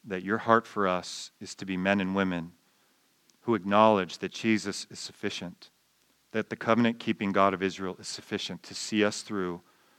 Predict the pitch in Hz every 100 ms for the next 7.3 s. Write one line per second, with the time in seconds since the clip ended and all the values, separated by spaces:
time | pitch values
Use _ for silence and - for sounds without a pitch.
0 | _ _ _ _ _ _ - - - 147
1 | 147 131 120 - 104 95 95 98 101 101
2 | 98 92 120 - 104 104 95 90 95 101
3 | 110 - - 139 123 117 113 107 - 120
4 | 95 92 - 90 90 85 80 - _ _
5 | _ _ _ _ _ _ _ _ _ _
6 | _ - 98 95 101 110 127 - 117 -
7 | 101 87 76